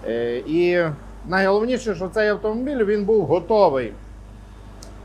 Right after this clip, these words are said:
Тобто його не готували спеціально, його зробили для такого виїзного шиномонтажа в Ризі, чи десь там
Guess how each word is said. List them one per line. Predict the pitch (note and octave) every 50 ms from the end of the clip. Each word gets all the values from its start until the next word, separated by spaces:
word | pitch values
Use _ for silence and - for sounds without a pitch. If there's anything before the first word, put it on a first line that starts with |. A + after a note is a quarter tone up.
| - - - - -
Тобто | - F3 D#3 E3 F#3+
його | F#3+ F#3+ G3+ A3+
не | A3 G#3
готували | G3 G#3 G3+ A3 A3 G#3+ G#3+ G3+ F3+
спеціально, | - - F#3+ D#3 - A3 A#3 B3 A#3 A3 G#3 G3
його | F#3 F#3 F3 E3+
зробили | F3 F3 F3+ E3 F#3+ G3+ F#3+ F3+ F3 E3
для | D3 E3 E3+ E3 D#3+ D3+ D3+ C#3+ - - - - - - - - -
такого | - D3 D3 D#3 F3+ D#3+ E3 E3
виїзного | D#3+ F3 F3 F3+ F3 D#3+ E3+ G3 F#3+ F3 F3 D#3+
шиномонтажа | - F3+ F3+ F3 E3+ E3+ F3 E3+ E3+ F#3 E3+ D#3 F3+ A3 A3 A3+ A#3 A3 G3+ G3 - - - - - - - - - - - - - - - - - - - - - - - D3 C#3+ C#3
в | C3+ E3+ F#3 F#3 F#3 F3+ F3 E3+ E3
Ризі, | F3 F#3 F3+ F3 D#3 C#3+ D#3 D#3+ D3+ D#3 C#3+ - - - - - - - - - - - - - - -
чи | - E3+ D#3
десь | D3+ D#3 C#3+ -
там | - D3 C#3 C3+ B2+